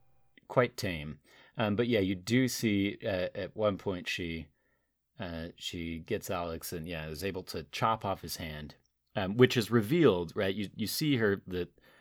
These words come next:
with the little buzzer, and then it's revealed through showing that she has the hand now. You don't actually see it get cut off. And that is the, that was the shocking part. Not that she cut his hand, but that she's holding it with interlock,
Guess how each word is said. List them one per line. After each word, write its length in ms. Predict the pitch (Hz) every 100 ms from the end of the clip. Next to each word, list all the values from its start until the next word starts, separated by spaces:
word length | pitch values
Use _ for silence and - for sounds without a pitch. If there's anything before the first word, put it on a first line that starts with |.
| _ -
with 160 | 110
the 80 | 110
little 160 | 98 87
buzzer, 340 | 82 110 101
and 140 | 98 98
then 200 | 92 104
it's 200 | 127 -
revealed 480 | 104 90 139 123 98
through 160 | - 95
showing 640 | - 123 117 107 98 92 - _ _ - - _ -
that 180 | 98 104
she 160 | - 87
has 380 | 104 95 87 80
the 80 |
hand 360 | 78 78 - -
now. 120 | - 67
You 140 | 73
don't 180 | 90 -
actually 300 | 92 - 87
see 180 | - 76
it 100 | 73
get 120 | -
cut 160 | -
off. 220 | 60 - - - - -
And 300 | 117 101 95 _ _ _ _ _ _ _ 113
that 360 | 117 120 117
is 260 | 101 87 -
the, 380 | 92 87 82 -
that 200 | - 131
was 120 | 127 101
the 80 |
shocking 420 | - 101 95 87 80
part. 240 | 85 73
Not 140 | 113
that 100 | 156
she 100 | -
cut 200 | 135 131
his 160 | 120 -
hand, 180 | 90 82
but 140 | -
that 100 | 107
she's 300 | - - -
holding 420 | - 190 214 175
it 220 | 127 110 123
with 160 | 120 - - -
interlock, 340 | 170 185